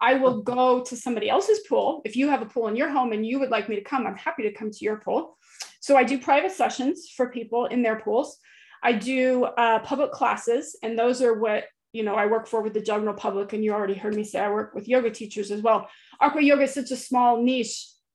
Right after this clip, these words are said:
Speaker 1: You know, I work with pros and regular people.
Speaker 2: Right.
Speaker 1: Why I work mainly with women is because women are disproportionately affected by arthritis.
Speaker 2: Mm-hmm.
Speaker 1: So i-, in terms of, you know, my skills in being able to help people with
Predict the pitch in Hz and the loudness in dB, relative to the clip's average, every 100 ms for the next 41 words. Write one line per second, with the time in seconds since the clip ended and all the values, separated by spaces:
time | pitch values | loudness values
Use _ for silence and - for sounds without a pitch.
0 | _ 240 226 214 220 226 226 214 - 220 | _ -4 2 4 4 2 0 -4 -4 -2
1 | 208 202 - 208 202 202 - _ - 202 | -2 -4 -4 -4 -4 -8 -14 _ -16 -6
2 | 214 202 196 190 254 - - _ - - | -4 -2 -4 -2 -4 -6 -12 _ -20 -18
3 | - 190 262 294 302 277 277 269 269 254 | -4 4 6 8 8 6 6 6 4 2
4 | 247 277 277 269 233 220 247 359 359 285 | 4 6 4 4 -2 -4 2 2 4 2
5 | 269 269 - _ - 277 226 269 220 240 | 0 -2 -6 _ -2 0 0 -4 -4 0
6 | 254 220 240 254 233 220 240 233 226 226 | 0 0 0 0 2 0 0 -2 -6 -4
7 | 220 220 208 202 202 196 - 196 190 190 | -4 -4 -4 -4 -4 -6 -6 -6 -4 -2
8 | 175 196 - 214 190 - - - - _ | -2 -6 -10 -10 -8 -8 -10 -18 -20 _
9 | _ _ _ _ _ - 190 180 190 233 | _ _ _ _ _ -12 -12 -4 0 2
10 | 220 - - _ _ _ 233 226 - 220 | 0 -10 -16 _ _ _ -4 -2 -2 -2
11 | 220 208 214 208 190 214 220 214 214 226 | -2 -2 -2 -2 -4 -4 -2 0 0 0
12 | 220 - 226 214 - 214 208 220 214 214 | -2 -2 -2 -2 -4 -2 -2 -2 -4 -6
13 | 202 220 226 - 214 220 226 220 214 | -6 -6 -6 -8 -8 -4 -2 -2 -4